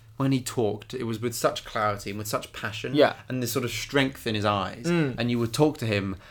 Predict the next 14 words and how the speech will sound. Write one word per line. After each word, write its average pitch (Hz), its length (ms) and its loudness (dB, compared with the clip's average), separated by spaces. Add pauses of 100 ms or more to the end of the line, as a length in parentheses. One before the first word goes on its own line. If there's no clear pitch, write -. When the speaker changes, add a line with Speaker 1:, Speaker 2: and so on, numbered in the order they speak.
(240)
Speaker 1:
and 117 160 4
when 135 120 6
you 139 80 8
were 135 80 6
talking 160 440 4
to 104 80 0
him, 98 300 -6 (280)
you 123 100 0
would 113 80 2
have 113 200 4
the 113 80 -2
sense 131 680 2
of 107 560 4 (640)
almost, 233 640 6